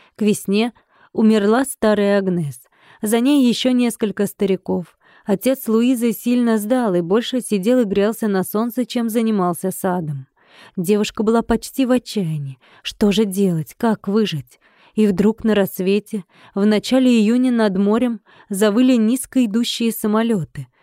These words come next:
Потом раздались близкие взрывы, и жители общины уже привычно нырнули в подвалы и щели, выкопанные за минувшие годы оккупации. Сидели практически весь день, слушая грохот канонады, крики солдат и автоматные очереди.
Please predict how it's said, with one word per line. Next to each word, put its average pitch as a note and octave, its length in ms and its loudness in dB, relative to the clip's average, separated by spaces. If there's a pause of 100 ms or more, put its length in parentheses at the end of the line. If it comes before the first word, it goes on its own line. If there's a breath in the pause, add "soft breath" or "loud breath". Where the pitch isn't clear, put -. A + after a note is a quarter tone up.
(240 soft breath)
Потом G#3+ 340 2
раздались F#3+ 560 2
близкие F#3+ 560 0
взрывы, G3+ 540 2
и G3+ 40 2
жители A#3 360 0
общины A#3+ 440 0
уже A3 220 0
привычно A#3 560 -2
нырнули A3 460 2
в - 120 -8
подвалы A3 640 0
и - 20 0
щели, B3+ 340 2
выкопанные A3 580 0
за G3 100 -2
минувшие G#3 540 -2
годы F#3+ 320 2
оккупации. F3+ 840 -4 (560 soft breath)
Сидели G3+ 440 2
практически A3+ 720 -4
весь A3 360 2
день, F3+ 380 0 (220 loud breath)
слушая G#3+ 600 0
грохот G3+ 380 -2
канонады, G3 600 0
крики G#3+ 360 -2
солдат G3 540 0
и G#3+ 40 0
автоматные G#3 680 0
очереди. D#3 600 -4